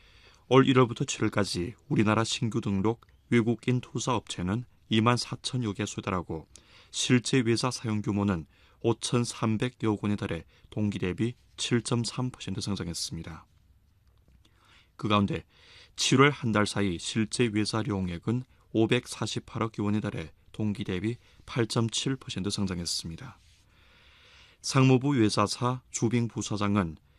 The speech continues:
고도기술 제조업과 고도기술 봉사업이 비교적 빠른 성장세를 보였다고 피로했습니다. 주빙 부사장은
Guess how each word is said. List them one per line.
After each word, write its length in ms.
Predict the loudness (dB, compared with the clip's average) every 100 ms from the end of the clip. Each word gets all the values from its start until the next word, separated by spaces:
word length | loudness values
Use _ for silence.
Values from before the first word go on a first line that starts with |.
| _ -20 -20 -2
고도기술 640 | 4 6 6 4 -2 -2 -2
제조업과 600 | 0 0 -2 -4 -6 -4
고도기술 640 | -2 0 0 -2 -6 -6
봉사업이 720 | -6 -4 -4 -6 -6 -4 -6 -8 -10
비교적 360 | -2 -2 -2 -2
빠른 240 | -2 -2
성장세를 600 | -2 -4 -4 -4 -6 -8
보였다고 580 | -8 -10 -8 -8 -8 -8 -14
피로했습니다. 840 | -10 -6 -4 -6 -6 -8 -10 -14 -20 _ _ -20 -20 -20 _ _ _ -20 _ _ _ _ _ _ _ _ -4
주빙 360 | 2 4 4
부사장은 600 | 0 -4 -4 0 0 0